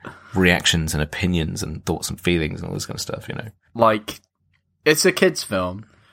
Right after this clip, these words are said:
Speaker 2: and you gotta
Speaker 1: Yeah.
Speaker 2: let it slide, but you, you just can't help but think, like, "What, but
Speaker 1: Where,
Speaker 2: how
Speaker 1: what's
Speaker 2: are they?"
Speaker 1: the logic behind
Speaker 2: Yeah,
Speaker 1: it?
Speaker 2: yeah. What's the logic? And, like, where does this end? Could you
Speaker 1: Yeah.
Speaker 2: slap it on,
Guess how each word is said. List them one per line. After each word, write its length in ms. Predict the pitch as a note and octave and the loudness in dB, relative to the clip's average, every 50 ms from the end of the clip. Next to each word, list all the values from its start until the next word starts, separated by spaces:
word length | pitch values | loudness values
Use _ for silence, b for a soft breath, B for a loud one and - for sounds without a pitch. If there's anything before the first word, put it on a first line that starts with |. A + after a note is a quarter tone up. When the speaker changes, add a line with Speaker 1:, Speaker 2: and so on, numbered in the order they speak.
| b b | b b
Speaker 2:
and 140 | - G#2+ A2 | -6 -4 -2
you 60 | A2 | 2
gotta 140 | A#2+ C3 C3+ | 4 4 4
Speaker 1:
Yeah. 80 | A#2+ A#2+ | 4 4
Speaker 2:
let 120 | A#2 G#2+ E2 | 4 2 2
it 40 | - | -2
slide, 420 | - - B2+ A2+ G2 F#2 F#2+ - | -2 0 2 2 2 2 -2 2
but 360 | - A#2+ G2 F2 F#2 - - _ _ _ _ _ _ _ _ _ _ _ _ _ _ _ | 4 4 4 4 0 -6 -10 _ _ _ _ _ _ _ _ _ _ _ _ _ _ _
you, 220 | A#2 A#2 - - - | -8 -6 -6 -6 -2
you 140 | C3 B2+ C3 | 0 0 2
just 240 | D3 E3 D#3+ - | 2 2 2 4
can't 240 | - E3 E3 E3+ D3 | 4 4 4 4 2
help 280 | A#2+ C3+ D3+ D#3+ D#3+ - | 4 4 4 4 4 0
but 140 | C3 A2+ - | -6 -8 0
think, 260 | - D3+ C#3+ C#3+ - | 0 2 2 2 0
like, 420 | F#2+ F#2 F#2 F2+ D#2+ - - - _ _ _ _ _ _ _ _ _ _ _ _ _ _ _ _ _ _ _ _ _ _ _ _ _ _ _ _ | -2 -2 -2 -2 -4 -8 -16 -20 _ _ _ _ _ _ _ _ _ _ _ _ _ _ _ _ _ _ _ _ _ _ _ _ _ _ _ _
"What, 220 | - C#3+ D#3 - - _ _ _ _ _ _ - _ _ | -4 -4 -4 -4 -6 _ _ _ _ _ _ -20 _ _
but 220 | D#3+ D3 B2+ - _ _ _ _ _ _ _ _ _ _ _ _ | 0 0 0 0 _ _ _ _ _ _ _ _ _ _ _ _
Speaker 1:
Where, 200 | - G#2 A2 A2+ - | -2 0 0 0 -2
Speaker 2:
how 320 | - - - D#3 D#3+ E3 D#3+ | -6 -4 0 2 4 4 4
Speaker 1:
what's 140 | F3 E3 D#3 | 4 4 4
Speaker 2:
are 60 | D#3+ | 4
they?" 40 | D#3+ | 4
Speaker 1:
the 60 | - | 4
logic 300 | G2+ G#2 - - G2 F2+ | 2 2 0 -2 -4 -4
behind 200 | - E2 F2 F2+ | -4 -4 0 4
Speaker 2:
Yeah, 180 | D3+ D#3 D3 B2+ | 6 6 6 6
Speaker 1:
it? 100 | C3 D3 | 6 6
Speaker 2:
yeah. 300 | D3+ D3 B2+ G2 F2+ F#2 - | 6 6 4 4 0 -2 -6
What's 320 | - B2 C3 D3 C#3+ - - | -6 -2 0 0 0 2 2
the 120 | - C#3 | 2 2
logic? 380 | C#3 D3+ D3 C3 G#2+ - G#2+ - - | 4 4 4 2 2 -2 -6 -4 -2
And, 120 | A2 A#2 | 0 0
like, 160 | A#2 A2 G#2+ | 0 0 0
where 180 | A2 B2 C3+ C#3+ | 4 4 6 6
does 220 | B2+ C3+ C3 B2 | 6 4 0 0
this 180 | C3 B2 - - | -2 -2 0 0
end? 460 | B2 C3+ C#3 A#2 F#2+ D#2+ - - - - _ _ _ _ _ _ _ _ _ _ | 2 2 2 0 -4 -8 -12 -18 -20 -20 _ _ _ _ _ _ _ _ _ _
Could 160 | - D#3 C#3+ | 0 2 4
you 80 | - G3 | 4 4
Speaker 1:
Yeah. 60 | F#3 | 4
Speaker 2:
slap 240 | - E3+ F3 F3 - | 6 4 4 4 2
it 60 | F3 - | -2 0
on, 220 | D#3+ D3+ D3 C#3+ | 0 0 -2 -4